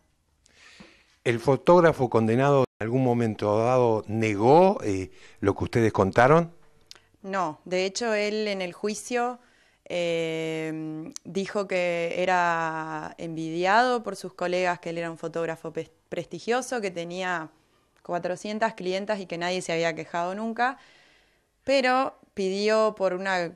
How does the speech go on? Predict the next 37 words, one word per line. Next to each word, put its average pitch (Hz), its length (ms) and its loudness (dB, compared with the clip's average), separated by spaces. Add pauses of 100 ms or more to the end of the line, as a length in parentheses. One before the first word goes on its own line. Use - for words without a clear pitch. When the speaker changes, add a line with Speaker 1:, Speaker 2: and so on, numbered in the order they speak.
Speaker 2:
causal 165 420 -6
salud 226 480 -2
o 180 120 0
algo 175 160 0
así 226 240 -6
no 208 140 -4
estar 208 240 -2
presente 226 460 -2
el 214 120 -2
día 196 220 2
que 180 120 -2
testificamos 170 640 -4
nosotras, 220 440 0
que 165 120 -8
fue 180 120 -4
al 175 60 -4
día 180 120 -2
siguiente. 214 600 -2 (200)
Él 180 160 -4
no 185 80 -4
estuvo 220 340 0
presente 196 680 -6
en 175 80 -8
la 165 120 -6
sala, 214 480 0 (640)
eh, 160 1000 -6
así, - 300 -16
pero 156 240 -6
no, 160 180 -6
negarlo 180 480 0
no 175 180 -4
negó 160 220 -6
en 160 80 -6
ningún 160 180 -8
momento. 151 380 -8
De 160 180 -2
hecho, 170 340 -4